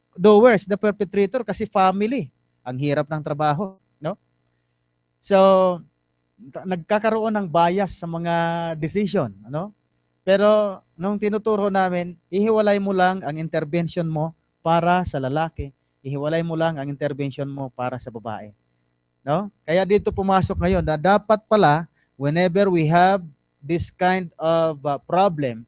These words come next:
involving family, no? Dapat hiwalay ang naghahandle ng victim, hiwalay ang naghahandle ng,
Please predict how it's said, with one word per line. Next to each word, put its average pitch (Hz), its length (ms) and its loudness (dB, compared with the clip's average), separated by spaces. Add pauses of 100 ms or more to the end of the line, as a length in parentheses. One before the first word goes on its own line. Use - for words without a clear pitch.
involving 180 880 0 (720)
family, 190 560 2 (320)
no? 160 240 -6 (180)
Dapat - 380 -4
hiwalay 147 640 -2 (560)
ang 165 480 -2
naghahandle 139 800 -2
ng 131 240 -8
victim, 123 480 -6 (240)
hiwalay 139 480 0
ang 131 160 -10
naghahandle 123 560 -6
ng, 180 260 2